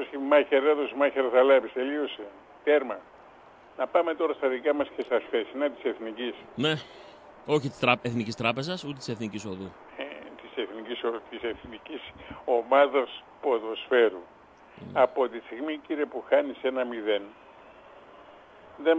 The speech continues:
Speaker 1: βγάζεις το σέντερφορ, άσχετα εάν δεν τραβάει το κουλούρι, βάζεις ακόμη ένα, παίξεις με δύο επιθετικούς. Ξεκινάς να παίζεις χωρίς το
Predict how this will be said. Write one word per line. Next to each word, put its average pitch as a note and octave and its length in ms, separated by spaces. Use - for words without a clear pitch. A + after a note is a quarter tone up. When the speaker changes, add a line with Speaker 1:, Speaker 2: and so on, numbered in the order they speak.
Speaker 1:
βγάζεις D3 340
το B2 160
σέντερφορ, A#2+ 580
άσχετα B2+ 680
εάν B2+ 280
δεν A#2+ 160
τραβάει A2 440
το A2 140
κουλούρι, G#2+ 560
βάζεις C3+ 320
ακόμη B2 420
ένα, B2+ 220
παίξεις - 360
με A#2+ 140
δύο A2+ 180
επιθετικούς. G#2+ 680
Ξεκινάς D3 580
να C#3+ 100
παίζεις C#3 520
χωρίς C#3+ 360
το D3 140